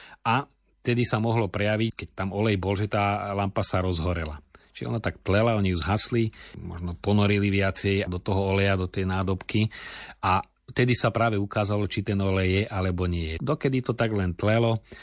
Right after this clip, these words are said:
e, tak sa zdalo, že je všetko v poriadku. No a to je to tlejúce kresťanstvo, že sa zdá, že je všetko v poriadku a v osudnej chvíli sa ukáže, že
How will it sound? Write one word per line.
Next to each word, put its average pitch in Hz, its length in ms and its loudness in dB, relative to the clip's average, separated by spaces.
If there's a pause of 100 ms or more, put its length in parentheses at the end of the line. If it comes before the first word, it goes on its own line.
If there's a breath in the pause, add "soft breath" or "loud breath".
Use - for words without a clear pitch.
(280 loud breath)
e, 95 240 -6
tak - 320 -4 (160)
sa 101 160 -2
zdalo, 98 320 4
že 95 160 4
je 87 80 0
všetko 87 320 -2
v - 80 -18
poriadku. 85 480 -2
No 95 80 2
a 101 80 0
to - 80 2
je 117 80 4
to 107 160 0
tlejúce 98 400 0
kresťanstvo, 90 720 -2
že 87 80 0
sa - 80 -8
zdá, 92 320 2
že 98 160 2
je 92 80 0
všetko - 320 -6
v - 80 -16
poriadku 90 480 0
a - 240 -8
v - 80 -16
osudnej 92 400 0
chvíli 92 240 2
sa - 160 -2
ukáže, 82 480 0
že 82 180 -2